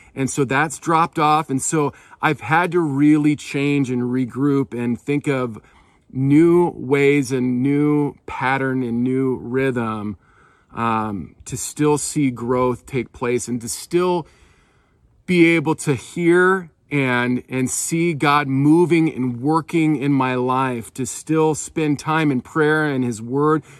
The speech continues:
to spill, still spend time in quiet, to slow down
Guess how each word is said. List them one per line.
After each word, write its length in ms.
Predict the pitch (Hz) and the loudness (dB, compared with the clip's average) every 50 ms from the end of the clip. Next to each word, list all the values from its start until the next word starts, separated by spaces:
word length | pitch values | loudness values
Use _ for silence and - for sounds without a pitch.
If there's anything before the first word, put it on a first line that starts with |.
| _ - | _ -8
to 80 | - | -8
spill, 400 | - - - - 151 147 143 139 - | -8 -6 -4 0 0 2 2 0 -2
still 420 | - - - 165 170 175 170 - - - | -6 -8 -4 -2 -2 -2 -2 -4 -8 -12
spend 360 | - - - 175 156 139 - | -16 -10 -4 -2 -2 -2 -2
time 300 | - 151 156 151 143 135 | -2 -2 0 0 0 0
in 80 | 127 - | -2 -4
quiet, 520 | - - 143 143 143 151 156 160 160 - - - - _ | -6 -4 -2 0 0 2 0 0 -2 -4 -6 -14 -20 _
to 100 | - 143 | -6 -4
slow 440 | 127 - - - - 165 170 175 180 | -4 -2 -4 -4 -2 0 2 2 2
down 540 | 151 160 143 135 147 156 165 175 190 190 | 2 2 0 2 2 2 2 2 0 -2